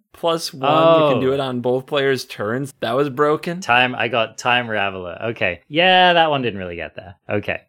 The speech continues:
Speaker 2: Fair
Speaker 1: Yeah,
Speaker 2: enough.
Speaker 1: that was fine.
Speaker 2: Fair enough.
Speaker 1: It was fine. Fine card. Really good in Commander. Like, multiplayer games, by the way. Oh, you can put a target on yourself just by annoying everybody, by saying, "Wait, in your end step, I plus my Teferi." Tank, tank, tank. Anyway,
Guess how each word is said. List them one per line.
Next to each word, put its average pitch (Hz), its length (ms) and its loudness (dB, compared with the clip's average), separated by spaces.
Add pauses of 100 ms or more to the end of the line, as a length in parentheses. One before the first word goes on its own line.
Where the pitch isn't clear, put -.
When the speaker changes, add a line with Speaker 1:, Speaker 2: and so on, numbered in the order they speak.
(280)
Speaker 2:
Fair 131 240 4
Speaker 1:
Yeah, 110 80 0
Speaker 2:
enough. 87 120 -12 (220)
Speaker 1:
that 392 120 -12
was 349 100 -12
fine. 113 260 -8
Speaker 2:
Fair 85 160 -6
enough. - 180 -20 (200)
Speaker 1:
It 392 60 -12
was 403 100 -10
fine. 113 320 -12 (120)
Fine 180 220 -8
card. 117 360 -8
Really 165 280 4
good 127 160 2
in 117 100 -2
Commander. 98 640 -8
Like, 107 200 -6
multiplayer 117 540 0
games, 120 280 -6
by 120 160 -2
the 120 100 -4
way. 123 280 -2
Oh, 113 300 -2 (280)
you 127 140 -6
can 143 120 -4
put 131 120 2
a 117 40 2
target 113 360 -2
on 104 100 -6
yourself 101 300 -6
just 117 180 -8
by 113 140 0
annoying 104 440 -4
everybody, 95 440 -10
by 98 160 -10
saying, 101 260 -8
"Wait, 131 460 4
in 131 120 -8
your 127 220 0
end 147 160 -4
step, 110 340 -8
I 92 120 -8
plus 101 420 -14
my 123 240 -8
Teferi." 120 840 -6
Tank, 104 280 -14
tank, 107 280 -14
tank. 98 280 -12
Anyway, 90 360 -14